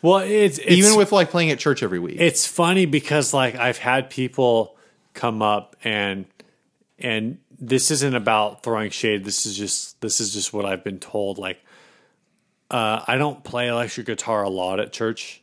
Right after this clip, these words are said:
Speaker 1: I
Speaker 2: Uh-huh.
Speaker 1: mostly play bass, right? But every once in a while I play guitar and people are like, "Oh man, like, that was so good. Like, that was so,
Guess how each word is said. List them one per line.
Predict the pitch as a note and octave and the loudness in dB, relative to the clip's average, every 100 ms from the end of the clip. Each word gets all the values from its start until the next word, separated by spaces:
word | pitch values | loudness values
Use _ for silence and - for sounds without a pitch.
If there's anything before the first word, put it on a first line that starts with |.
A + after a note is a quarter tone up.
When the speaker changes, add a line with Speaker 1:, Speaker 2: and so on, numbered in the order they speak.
| _ - - | _ -20 -12
Speaker 1:
I | |
Speaker 2:
Uh-huh. | A#2+ A#2 | -4 0
Speaker 1:
mostly | G2 A#2+ | 2 0
play | - A#2 | 0 -4
bass, | F#2+ F#2 F2+ - | -4 -6 -6 -6
right? | G#2 G2 - _ _ _ - - - _ | -4 -4 -6 _ _ _ -20 -20 -20 _
But | C#3 C#3 | -2 -2
every | C3+ B2+ | 0 0
once | D#3 D#3+ - | 2 2 0
in | |
a | |
while | C3 | 0
I | |
play | A#2+ C3+ A#2+ | 0 -2 -2
guitar | A2 B2+ | -2 -4
and | B2 | -4
people | C3+ A#2 | -6 -4
are | |
like, | A2 F#2+ - | -4 -6 -6
"Oh | C#3+ | -4
man, | C#3 C3+ C3+ B2+ | -4 -4 -4 -4
like, | A2+ G#2+ | -6 -6
that | B2 C3 | -4 -4
was | C#3 | -2
so | - - C3+ | 0 2 0
good. | A#2 - C3+ B2 | 0 0 0 0
Like, | A2+ G#2 _ - _ _ _ | -2 -4 _ -20 _ _ _
that | B2+ | -2
was | C#3 C#3 | 0 0
so, | - D3 | 2 2